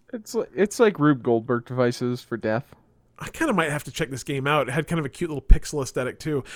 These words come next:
Speaker 2: However, pesky mortals are not your only problem, as the Agents of Light will do everything they can do to stop you. So, a game where I murder people Rube Goldberg style while I fight angels?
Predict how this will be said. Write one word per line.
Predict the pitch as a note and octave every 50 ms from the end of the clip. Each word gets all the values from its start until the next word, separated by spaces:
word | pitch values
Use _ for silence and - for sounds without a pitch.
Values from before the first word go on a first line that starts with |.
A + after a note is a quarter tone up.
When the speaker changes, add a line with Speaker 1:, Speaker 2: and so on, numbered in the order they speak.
| - -
Speaker 2:
However, | - A3 A3+ G#3 G3+ F#3+
pesky | - A3 G3+ - G3+ F#3
mortals | F3 F#3 G3+ F#3+ D#3 C#3
are | D3
not | D3+ D#3+ F3
your | E3 D#3+
only | D#3+ D#3+
problem, | D#3 - E3+ E3+ F3 D3+ C3
as | A#2
the | A#2+ C3+ - -
Agents | D#3 D3+ E3 D#3+ G#3 G#3+ G#3 B3+
of | A#3+ G3
Light | E3 B2+ C3 C#3 C3 - _ - -
will | B2+ B2
do | A2+ B2+ C3+
everything | B2 C#3+ D#3+ F3 F3 E3+ E3+
they | E3+ E3+ E3
can | - E3+ D#3+
do | E3 E3+
to | D#3+
stop | D#3 - - D3+ C#3+ C3+ - B2
you. | G#2+ G#2 G2+
So, | - - D3 C3+ - - - - - -
a | E3+
game | E3 C#3+ F#3 G#3+ C#4 D#4 D4+ C#4
where | A#3 G3+ D#3
I | D3+ F3 G#3 G#3
murder | F3+ D#3+ D#3+ E3 F3 G#3 G#3+ A3+ A3
people | G#3+ - - G#3 - - F#3+ E3
Rube | C#3+ D3 D#3+ F3 D#3+ C#3+ C3
Goldberg | D#3+ D#3 E3 E3+ D#3+ D3 F3 E3+ D#3+ D3+
style | - - E3 E3 E3+ E3 D#3+
while | C3+ B2+ B2
I | B2+ A#2
fight | A2 - - - E3 E3+ F#3+ - -
angels? | D3 D3+ E3 E3 F3+ G3+ G#3+ A3 G#3+ G#3 -